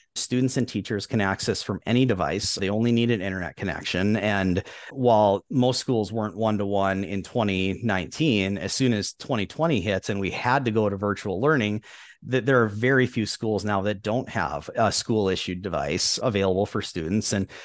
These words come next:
even in public charter and homeschool, there, there's availability of standard devices. So all of our content can be accessed from any device with an internet connection, whether it's a phone or a tablet or a Chromebook.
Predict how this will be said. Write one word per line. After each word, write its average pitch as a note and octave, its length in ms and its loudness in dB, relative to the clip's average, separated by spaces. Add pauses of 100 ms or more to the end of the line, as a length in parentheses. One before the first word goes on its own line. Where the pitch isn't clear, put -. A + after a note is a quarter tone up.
(120)
even A2 260 4
in F#2+ 160 0
public G#2+ 360 0
charter G2+ 400 0
and F2 100 -6
homeschool, G2 760 -2
there, G2+ 300 0
there's G#2+ 280 0
availability A2+ 840 2 (100)
of A2 160 -2
standard G2+ 380 -2
devices. F2+ 520 -4
So G2 360 0
all C#3 380 6
of G#2 160 0
our E2+ 140 -2
content G#2+ 580 -4
can G#2+ 120 -4
be F#2 80 2
accessed F2 480 0
from - 200 -6
any B2 200 6
device F#2+ 540 2
with G#2+ 200 -2
an F#2+ 100 0
internet D#2 260 -4
connection, F#2+ 440 -2
whether G2 200 2
it's F#2+ 100 -4
a G#2 60 -2
phone F#2+ 320 0
or F#2 80 2
a F#2+ 60 0
tablet F2 380 -2
or F#2+ 80 0
a G#2 60 -6
Chromebook. E2+ 520 -4